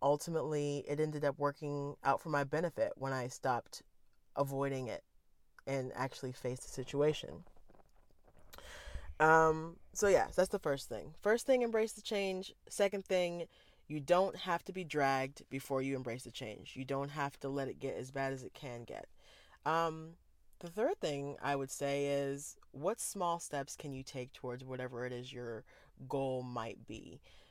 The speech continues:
Um, if you struggle with, like, overeating or, like, constant snacking like myself, like, instead of five cookies, what if you, could you consider having three cookies instead? Um,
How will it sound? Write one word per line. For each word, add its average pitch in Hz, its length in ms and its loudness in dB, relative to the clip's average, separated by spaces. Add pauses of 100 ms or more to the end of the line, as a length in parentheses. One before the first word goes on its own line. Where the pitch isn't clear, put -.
(140)
Um, 120 580 -2 (640)
if 143 180 -2
you 165 120 -8
struggle 160 540 4
with, 143 360 2 (100)
like, 131 380 -2
overeating 151 1040 0
or, 131 280 0
like, 110 360 -2
constant 147 440 -4
snacking 147 520 -4
like 135 260 -4
myself, 139 600 -4
like, 135 200 -4
instead 160 340 -4
of 175 260 0
five 202 320 4
cookies, 240 540 -2
what 233 240 2
if 240 220 2
you, 254 400 -4 (360)
could 208 220 -4
you 247 220 -2
consider 269 520 0
having 302 640 -2 (260)
three 403 200 4
cookies 135 420 -4
instead? - 340 -8 (600)
Um, 143 600 2